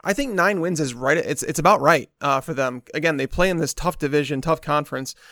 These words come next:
but if they get everything together, and if Kubiak, if they do pick up that offense,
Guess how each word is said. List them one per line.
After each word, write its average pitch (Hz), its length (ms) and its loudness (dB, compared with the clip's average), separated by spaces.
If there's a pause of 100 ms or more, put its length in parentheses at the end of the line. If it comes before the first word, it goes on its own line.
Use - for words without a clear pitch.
(100)
but - 360 0
if 147 160 0
they 160 120 2
get 208 180 6
everything 202 340 2
together, 185 720 -2
and 143 100 -6
if 135 80 -6
Kubiak, 160 560 0
if 147 100 -8
they 147 100 -2
do 143 140 -4
pick 165 140 0
up 160 80 -2
that 165 160 2
offense, 175 420 0